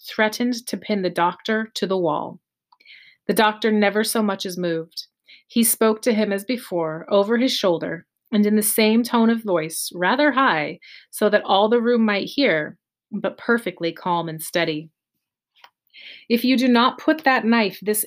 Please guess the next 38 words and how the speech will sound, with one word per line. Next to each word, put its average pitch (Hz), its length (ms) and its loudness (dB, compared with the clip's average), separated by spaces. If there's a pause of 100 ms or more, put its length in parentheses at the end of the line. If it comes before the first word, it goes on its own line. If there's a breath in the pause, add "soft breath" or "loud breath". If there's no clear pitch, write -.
instant 269 480 -2
in 262 120 -2
your 269 180 0
pocket, 233 500 -4 (460 loud breath)
I 233 120 2
promise 226 520 2
upon 233 440 0
my 247 220 0
honor 214 320 0
you 190 220 -8
shall 214 240 -2
hang 226 540 2
at - 120 -6
the 208 80 -8
next 202 540 -6
assizes." 175 840 -8 (1200 soft breath)
Then 233 380 2
followed 220 480 2
a 208 60 -2
battle 196 460 0
of 262 140 -2
looks 190 300 -4
between 190 440 -8
them, 160 300 -12 (140)
but 190 120 -6
the 208 60 -6
captain 220 500 0
soon 262 460 2
knuckled 247 340 0
under, 170 520 -4 (340)
put 214 180 2
up 233 140 0
his 247 200 0
weapon, 180 500 -2
and 190 160 -2
resumed 190 420 -2
his 220 200 -4
seat, 151 280 -6